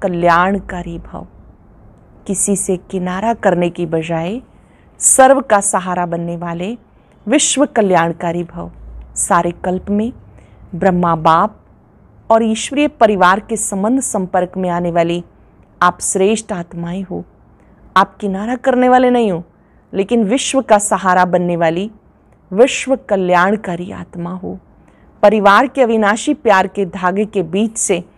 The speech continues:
निकल नहीं सकते, इसलिए कभी भी किसी बात में, किसी स्थान से, किसी सेवा से, किसी साथी से किनारा करके अपनी अवस्था अच्छी बनाने का संकल्प नहीं करना।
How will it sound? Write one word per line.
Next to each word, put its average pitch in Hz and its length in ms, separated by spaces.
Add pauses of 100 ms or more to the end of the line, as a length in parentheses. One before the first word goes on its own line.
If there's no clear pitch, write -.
(340)
निकल 247 340
नहीं 175 120
सकते, 180 580 (420)
इसलिए 226 200 (100)
कभी 247 180
भी 254 100
किसी 254 280
बात 185 380
में, 180 240 (340)
किसी 208 240
स्थान 208 560
से, 175 380 (420)
किसी 208 240
सेवा 196 520
से, 175 340 (480)
किसी 214 220
साथी 196 480
से 285 160
किनारा 190 420
करके 180 460 (500)
अपनी 214 340
अवस्था 190 380
अच्छी 214 300
बनाने 185 300
का 185 120
संकल्प 180 540
नहीं 175 160
करना। 170 420